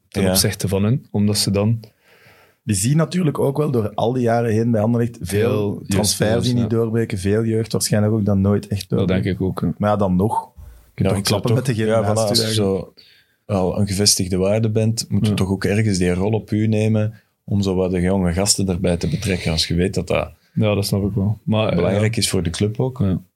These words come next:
Speaker 1: Natuurlijk, ik zat, speelde op dezelfde positie als Olly, hè. Dus
Speaker 2: <laughs>
Speaker 3: Dus zij had het niet graag.
Speaker 1: Dat
Speaker 3: Want
Speaker 1: weet
Speaker 3: Bram
Speaker 1: ik niet.
Speaker 3: Nuitink ook dezelfde
Speaker 1: Olly is
Speaker 3: positie.
Speaker 1: altijd
Speaker 2: Ja.
Speaker 1: vriend geweest tegen mij, hè. Sowieso.
Speaker 2: Voilà.
Speaker 1: Ik heb nooit problemen gehad met Olly, ook niet met Bram. Dus, eh,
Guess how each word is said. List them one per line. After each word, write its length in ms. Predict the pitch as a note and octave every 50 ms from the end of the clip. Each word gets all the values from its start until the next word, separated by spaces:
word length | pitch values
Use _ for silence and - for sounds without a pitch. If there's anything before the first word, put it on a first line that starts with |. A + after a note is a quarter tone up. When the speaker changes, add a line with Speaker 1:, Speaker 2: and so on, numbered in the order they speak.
| _ _ _ _ _ _ _
Speaker 1:
Natuurlijk, 440 | - G#2+ G2 - - A2 A2 A#2 A2+
ik 120 | G#2 -
zat, 160 | - - - - - _ _ -
speelde 300 | - - - A#2+ A2 G#2+
op 60 | G#2
dezelfde 300 | G2+ G2+ G#2+ G#2 G2+ -
positie 340 | - G2+ G#2+ G#2+ - - G#2+
als 120 | G#2 -
Olly, 240 | E3+ C3+ G#2+ G2 F#2+ G2+
hè. 60 | A#2 - - _ _ _ _
Dus 280 | C#3+ B2 A#2 - - -
Speaker 2:
<laughs> 1700 | C#3 C3+ A#2 A#2+ B2 A2 - - E3+ C3 - C#3+ A#2 - - - G#2+ A2+ B2 A2+ A2 G2+ - - - - _ _ _ _ _ _ _
Speaker 3:
Dus 260 | - F3 A3+ A#2+ G#2 G2
zij 120 | A#2 G#2
had 140 | G2 G2 -
het 80 | F#2+
niet 100 | F2+ F#2 F#2
graag. 240 | - F2 F2 F2+ F#2
Speaker 1:
Dat 100 | - - _ _ _ _ _
Speaker 3:
Want 140 | - A2+ G#2
Speaker 1:
weet 80 | G#2+ G#2+ A2 -
Speaker 3:
Bram 120 | G2+ G2+
Speaker 1:
ik 100 | G#2 G#2+
niet. 140 | A2+ A#2 A2+
Speaker 3:
Nuitink 240 | - - - - - -
ook 180 | - G2+ G#2
dezelfde 260 | G#2 G2 F#2 F2+ A2 B2+
Speaker 1:
Olly 80 | C#3+ C#3+
is 80 | C3+ A#2+
Speaker 3:
positie. 60 | B2+
Speaker 1:
altijd 200 | C3 B2+ B2 G#2
Speaker 2:
Ja. 60 | F#2+
Speaker 1:
vriend 180 | F2 E2+ E2 -
geweest 240 | - F2 F#2 F#2 -
tegen 200 | - F2+ F2 E2+
mij, 100 | E2 E2+
hè. 140 | E2+ G#2+ B2 A#2 - -
Sowieso. 580 | _ - - F#2 F2 F2+ F#2+ F#2+ G#2 G#2+ F#2+ E2+
Speaker 2:
Voilà. 40 | -
Speaker 1:
Ik 80 | -
heb 100 | - D#2+
nooit 220 | E2 F2 F2 F2+ -
problemen 280 | - F#2 F2+ F#2 G2
gehad 160 | G#2 G2 F2
met 120 | C#2 F#2 E2+
Olly, 240 | D#2 F#2+ F#2 F#2 F#2
ook 180 | E2 F2 - -
niet 80 | F#2
met 160 | F2 F2+ F2
Bram. 260 | D#2+ E2+ F#2+ G2 G#2 - - - _ _ - - - - - _ _ _ _ _ -
Dus, 220 | - F#2+ F#2+ -
eh, 380 | F2+ E2 E2 E2 E2 E2 E2